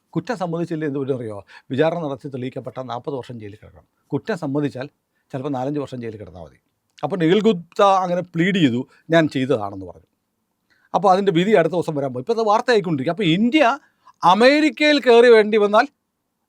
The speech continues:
ഓപ്പറേഷൻ നടത്തും എന്നതിൻ്റെ തെളിവാണ് ഈ നിഖിൽ ഗുപ്തയുടെ കേസ്. അങ്ങനെ ഇരിക്കുകയാണ് ഇപ്പോൾ പാകിസ്ഥാനിൽ ഈ പറയുന്ന ഇന്ത്യ ഭീകരനായിട്ട് പ്രഖ്യാപിച്ച, ഭീ-, വ്യക്തികളെ ഭീകരന്മാരായിട്ട് പ്രഖ്യാപിക്കുന്ന നിയമം നരേന്ദ്രമോദി വന്നതിന് ശേഷമാണ് യു പി എയിൽ അമെൻമെന്റ് നടത്തിയത്.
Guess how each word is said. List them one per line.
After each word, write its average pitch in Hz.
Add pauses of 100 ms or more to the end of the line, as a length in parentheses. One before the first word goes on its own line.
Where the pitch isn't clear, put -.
ഓപ്പറേഷൻ 202
നടത്തും 180
എന്നതിൻ്റെ 180
തെളിവാണ് 165
ഈ 165 (240)
നിഖിൽ 147
ഗുപ്തയുടെ 170
കേസ്. 110 (300)
അങ്ങനെ 240
ഇരിക്കുകയാണ് 185
ഇപ്പോൾ 151
പാകിസ്ഥാനിൽ 156 (300)
ഈ 160
പറയുന്ന 151 (280)
ഇന്ത്യ 175 (180)
ഭീകരനായിട്ട് 185
പ്രഖ്യാപിച്ച, 113 (260)
ഭീ-, 147
വ്യക്തികളെ 202
ഭീകരന്മാരായിട്ട് 165
പ്രഖ്യാപിക്കുന്ന 139 (540)
നിയമം 160 (240)
നരേന്ദ്രമോദി 180
വന്നതിന് 151
ശേഷമാണ് 139
യു 127 (100)
പി 147
എയിൽ 127
അമെൻമെന്റ് 131
നടത്തിയത്. 98